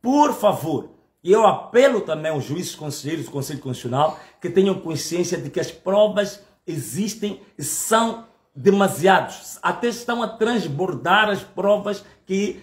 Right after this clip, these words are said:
está, provam que a Renamo ganhou essas eleições, que nós ganhamos na cidade de Maputo. Existem provas numéricas, os editais e as atas que comprovam isso.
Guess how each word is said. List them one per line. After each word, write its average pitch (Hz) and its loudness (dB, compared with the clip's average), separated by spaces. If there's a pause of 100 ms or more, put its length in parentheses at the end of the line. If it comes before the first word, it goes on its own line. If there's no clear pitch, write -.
está, - 0
provam 196 2
que - -8
a 170 -2
Renamo 185 0
ganhou 175 0
essas 175 -6
eleições, 160 -6 (280)
que 196 0
nós 226 2
ganhamos 190 2
na 180 -4
cidade 185 -2
de 165 -6
Maputo. 165 -6 (300)
Existem 196 2
provas 202 0 (220)
numéricas, 185 2
os 165 -8
editais 175 0
e 160 -2
as 127 -6
atas 180 -4
que - -16
comprovam 160 -6
isso. 190 -6